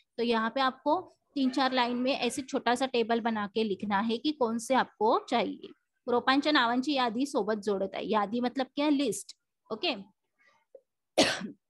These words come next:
लिस्ट आपको लिखना है, बनाना है, और लिस्ट ऐसे प्रॉपरली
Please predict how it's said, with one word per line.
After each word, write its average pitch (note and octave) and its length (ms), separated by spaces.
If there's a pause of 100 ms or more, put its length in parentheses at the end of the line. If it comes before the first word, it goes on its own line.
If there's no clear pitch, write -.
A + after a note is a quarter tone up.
(140)
लिस्ट D4+ 260
आपको C#4 420
लिखना A#3 400
है, B3 180
बनाना A3 380
है, A#3 240 (380)
और G#3 120
लिस्ट B3+ 220
ऐसे B3 200
प्रॉपरली A#3 600